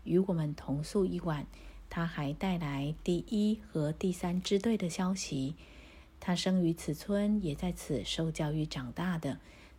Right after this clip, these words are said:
资料是其先祖所写，从那个时候起，他们就在这个家庭了。从作者算下来，他是第六代。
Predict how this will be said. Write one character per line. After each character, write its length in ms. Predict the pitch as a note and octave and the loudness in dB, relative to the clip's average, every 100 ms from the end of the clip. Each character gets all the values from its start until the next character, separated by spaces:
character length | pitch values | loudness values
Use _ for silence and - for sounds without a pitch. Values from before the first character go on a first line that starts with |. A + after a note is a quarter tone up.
| - | -2
资 160 | F#3 | 2
料 260 | F#3+ G3 E3 | 2 2 0
是 220 | - F3+ | -2 -4
其 420 | - - D#3 C3+ | -4 -6 -4 -2
先 340 | E3 - A#3 A#3 | -2 0 2 4
祖 220 | E3+ D3+ | 2 -2
所 240 | - C#3 | 0 0
写， 300 | E3 - C#3+ - - - - - - | 0 -2 -4 -6 -20 -20 -20 -20 -14
从 260 | - G3+ A#3 | 0 2 4
那 140 | C#4+ | 4
个 100 | B3+ | 2
时 140 | G#3+ | 0
候 220 | F3+ A3 G3 | 0 0 0
起， 320 | - D3 - | 0 -2 -2
他 120 | - E3 | -4 -2
们 180 | D#3 | 0
就 140 | D3+ D#3+ | 0 -2
在 240 | D#3 C#3 | -2 -2
这 120 | C3+ E3 | -2 -4
个 100 | C3 | -4
家 220 | E3 D#3+ | -2 -4
庭 320 | - B2+ C3 | -2 -4 -2
了。 180 | C#3 G2+ - - - - - | -4 -6 -12 -20 -20 -20 -20
从 300 | - - D3 | -8 -2 0
作 240 | D3+ G3 F3 | 2 2 2
者 320 | - C#3 C3+ | 2 -2 -2
算 320 | - - A3+ | -4 0 0
下 200 | G3 G3 | 2 0
来， 420 | E3+ D3 C#3 C#3+ E3+ - - - - | 0 -2 -2 -2 -4 -6 -14 -16 -14
他 300 | - E3 E3 | -4 0 0
是 320 | - - D#3 | 0 2 2
第 200 | D#3 F3+ | 6 4
六 220 | F3+ G3 | 6 4
代。 300 | F3 G#3 E3 | 4 2 0